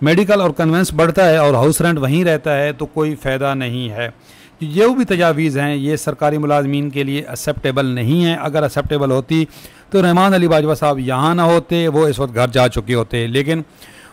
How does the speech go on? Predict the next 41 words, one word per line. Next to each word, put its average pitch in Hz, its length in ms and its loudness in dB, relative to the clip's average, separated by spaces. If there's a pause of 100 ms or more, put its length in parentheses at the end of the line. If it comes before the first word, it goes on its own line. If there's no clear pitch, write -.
उन्होंने 196 400 0 (120)
कल 208 240 4
भी 175 140 2 (140)
तपती 196 360 0
धूप 165 300 2
पे 170 120 -2
सारा 165 220 2
दिन 170 240 -2
गुजारा 165 360 2
है, 165 240 2
रात 151 400 2
मच्छरों 160 340 -2
में 180 120 -2
गुजारी 160 340 0
है 165 140 0
आपके 147 400 -2
हुकूक 127 320 -4
के 139 140 -2
लिए। 123 240 -4 (520)
ये 185 80 0
देखें, 190 300 -2
लोग 170 260 -2
अभी 165 180 -2
भी 180 100 -4
खाना 160 280 -2
खा 156 200 2
रहे 160 180 0
हैं 156 200 -4 (340)
और 160 220 -4 (320)
उसके 196 300 -4
बाद 175 280 0 (360)
ये 175 440 -4 (300)
पहरा 190 260 4
देंगे, 120 360 -6
क्योंकि 160 320 -8
इनसे 180 280 -6
जो 175 340 -4
वादा 160 300 -2
किया 180 280 -4
गया 165 180 -4
था 139 200 -4